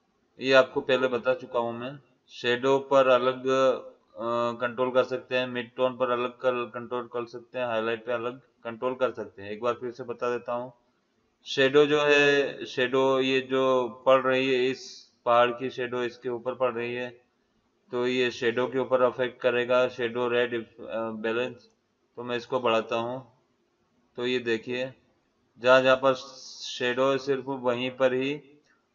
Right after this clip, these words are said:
ये affect कर रहा है। और shadow green कर देता हूँ, तो ये यहाँ पर भी green अच्छे से हो रहा है और जहाँ शैडो है वहाँ पर भी अच्छे से हो रहा है। अभी श-, shadow blue balance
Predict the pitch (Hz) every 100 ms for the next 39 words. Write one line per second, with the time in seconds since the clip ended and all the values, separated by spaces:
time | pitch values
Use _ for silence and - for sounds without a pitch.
0 | _ 123 127 127 123 120 113 - 127 -
1 | - 120 117 117 120 127 120 _ _ _
2 | _ _ _ - 120 120 127 123 131 127
3 | 123 127 135 131 131 117 113 120 120 131
4 | 131 - _ 123 120 123 139 151 _ _
5 | _ _ _ _ _ 117 120 120 117 127
6 | 123 131 123 120 127 123 110 110 127 123
7 | 131 120 120 123 127 120 120 123 120 120
8 | 113 120 123 120 113 110 117 117 120 135
9 | 147 _ _ _ _ 110 107 127 131 127
10 | 120 113 113 123 131 - 123 120 - 120
11 | 127 127 113 120 135 127 127 127 127 -